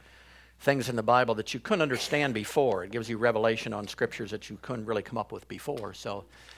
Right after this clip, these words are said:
praise God. Spend time in the Word. I encourage you to spend time in the Word. Set a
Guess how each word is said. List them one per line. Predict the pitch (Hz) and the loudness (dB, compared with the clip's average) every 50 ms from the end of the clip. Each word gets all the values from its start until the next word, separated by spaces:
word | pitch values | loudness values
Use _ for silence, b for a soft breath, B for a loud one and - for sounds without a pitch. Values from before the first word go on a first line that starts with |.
| B B B B B B _ | B B B B B B _
praise | - 123 120 - - | -2 -2 -2 0 2
God. | - 123 117 - | 2 2 2 2
Spend | - - 147 156 151 | 2 2 2 2 4
time | 156 156 151 151 151 | 4 4 4 4 4
in | 143 | 2
the | 139 | 2
Word. | 131 135 139 139 127 | 2 4 4 6 6
I | 123 117 | 6 6
encourage | 113 107 - - - 170 185 185 170 147 123 110 113 | 4 2 0 2 4 6 8 8 8 6 4 2 0
you | 120 113 104 95 85 - | -2 -2 -2 -4 -8 -10
to | 104 - | -14 -14
spend | - - - 120 123 123 | -12 -8 -6 -4 -4 -4
time | 117 131 127 120 117 | -4 -4 -4 -2 -2
in | 117 107 | -2 -4
the | 107 | -4
Word. | 104 127 135 131 127 123 - | -4 -2 -2 -2 -2 -4 -6
Set | - - 113 107 | -6 -6 -6 -6
a | 101 | -6